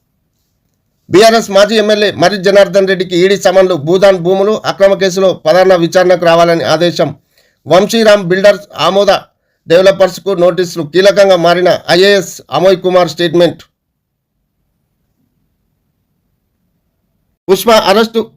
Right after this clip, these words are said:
బెయిల్. అల్లు అర్జున్కు పద్నాలుగు రోజుల రిమాండ్ విధించిన నాంపల్లి కోర్టు. హైకోర్టు ఇచ్చిన మధ్యంతర బెయిల్తో నేటి ఉదయం విడుదల. రోజంతా నాటకీయ పరిణామాలతో చెంచల్గూడ జైలు వద్ద కొన్ని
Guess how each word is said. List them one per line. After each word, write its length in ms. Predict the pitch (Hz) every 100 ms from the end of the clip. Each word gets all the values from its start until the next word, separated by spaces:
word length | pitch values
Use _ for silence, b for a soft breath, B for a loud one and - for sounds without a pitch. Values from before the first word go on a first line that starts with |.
| _ _ -
బెయిల్. 300 | 160 196 131 - _ _ _ _ _ _ _ _ _ _ _ _ _ _ _ 131
అల్లు 180 | 190 226
అర్జున్కు 340 | 196 220 202 226 214
పద్నాలుగు 300 | 156 175 202
రోజుల 220 | 202 208 190
రిమాండ్ 220 | 180 196
విధించిన 360 | 196 196 190 185
నాంపల్లి 340 | 170 175 196
కోర్టు. 240 | 190 190 170
హైకోర్టు 400 | 156 175 208 190
ఇచ్చిన 240 | 190 196 170 139
మధ్యంతర 380 | 160 180 180 170 120 _ _ _ _ _ _
బెయిల్తో 400 | 156 190 190 180
నేటి 240 | 147 180
ఉదయం 280 | 175 180 185
విడుదల. 300 | 170 175 180 143 151
రోజంతా 320 | 180 196 196
నాటకీయ 400 | 175 180 190 196
పరిణామాలతో 580 | 170 180 185 180 175 170 - _ _ _
చెంచల్గూడ 400 | 160 170 185 190
జైలు 260 | 165 160 175
వద్ద 180 | 175 170 143 _ _
కొన్ని 180 | 156 165